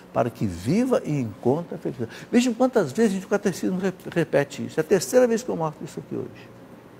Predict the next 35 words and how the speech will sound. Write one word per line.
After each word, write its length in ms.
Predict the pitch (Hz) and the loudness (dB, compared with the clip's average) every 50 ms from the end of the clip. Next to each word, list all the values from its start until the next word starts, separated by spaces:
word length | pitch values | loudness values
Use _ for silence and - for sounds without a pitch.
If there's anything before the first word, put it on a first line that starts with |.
| - - - - - - - - - - | -20 -20 -20 -20 -20 -20 -20 -16 -12 -6
Eu 60 | - | 0
quero 180 | - 170 175 170 | 4 4 4 4
deixar 140 | - - 208 | 2 0 -2
isso 120 | - - | -4 -2
bem 180 | 170 190 220 233 | -2 0 0 0
claro. 360 | - - 110 98 101 107 - - - - - - - - - - - - - - - - - - - | -2 -4 -4 -4 -4 -6 -10 -12 -12 -14 -14 -14 -16 -20 -20 -20 -20 -20 -20 -20 -20 -20 -6 0 4
O 120 | 131 135 | 6 8
homem 320 | 156 175 190 196 190 185 - | 10 10 10 8 6 2 0
pode 340 | - - - 160 165 170 156 | 2 6 8 8 8 8 6
deixar 460 | 156 160 147 127 - - 160 160 151 | 4 2 2 2 4 6 6 6 6
de 240 | 135 131 139 143 143 - - | 6 2 -2 -2 -4 -4 -2
olhar 280 | - 127 123 127 131 131 | 0 2 4 4 4 4
para 160 | - - 131 | 4 2 -2
Deus, 320 | 110 107 117 117 110 110 110 | 0 0 0 -2 -2 -2 0
mas 160 | 135 131 123 104 | 0 0 0 -2
Deus 340 | 110 120 147 143 143 135 131 | 0 2 2 4 4 2 0
não 220 | 135 139 139 131 | 0 0 0 0
deixa 340 | 113 104 120 123 117 - - | 0 0 0 0 0 -2 -6
de 140 | 123 123 131 143 120 | -8 -8 -6 -4 -2
ir 80 | 120 | -2
atrás 340 | 113 104 - 95 95 92 90 | -2 -4 -6 -6 -6 -6 -6
do 100 | 85 82 | -8 -10
homem. 120 | - - - - - - - - - - - - - - - - - - - - - - - - - - - | -12 -12 -12 -14 -20 -20 -20 -20 -16 -12 -12 -12 -12 -14 -20 -20 -20 -20 -20 -20 -20 -20 -20 -20 -6 2 4
Até 400 | 147 147 143 - - - 185 185 | 4 4 4 2 2 4 6 6
o 40 | 190 | 6
último 340 | 185 190 185 - 175 160 | 4 0 -2 -6 -6 -6
instante 360 | 151 131 - - 160 147 135 139 | -6 -6 -6 -6 -6 -6 -6 -6
de 60 | 196 | -8
vida, 240 | 123 - 107 104 - - | -8 -6 -6 -6 -2 2
pode 160 | 151 160 160 | 2 2 2
ter 120 | - 156 | 0 -8
certeza 420 | 139 - 143 - - - 127 113 - | -8 -8 -10 -10 -10 -10 -10 -10 -10
disso. 120 | - 90 - - - - - - - - - - - - - - - - - - - | -12 -14 -14 -16 -18 -20 -20 -20 -20 -20 -20 -20 -20 -20 -20 -20 -20 -20 -12 -2 2
Vamos 200 | 147 156 156 131 | 4 4 4 4
lá. 200 | 117 95 - | 2 2 0